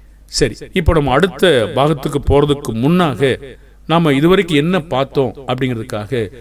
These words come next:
ஒரு ஜெபத்தோடு முடிச்சிருவோமா? பரலோக பிதாவே,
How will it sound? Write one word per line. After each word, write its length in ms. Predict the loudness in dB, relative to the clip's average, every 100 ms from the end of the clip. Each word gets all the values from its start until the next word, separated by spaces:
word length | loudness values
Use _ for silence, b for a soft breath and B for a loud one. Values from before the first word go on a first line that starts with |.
| -8
ஒரு 160 | -2 -2
ஜெபத்தோடு 420 | 0 -2 0 -2 -2
முடிச்சிருவோமா? 540 | -4 -2 0 0 -2 -12 -20 -20 -20 -20 -20 -20 -20 -20 -20 -20 -20 b b b -6 0
பரலோக 540 | 2 4 2 2 0 -2
பிதாவே, 440 | -4 -6 -10 -16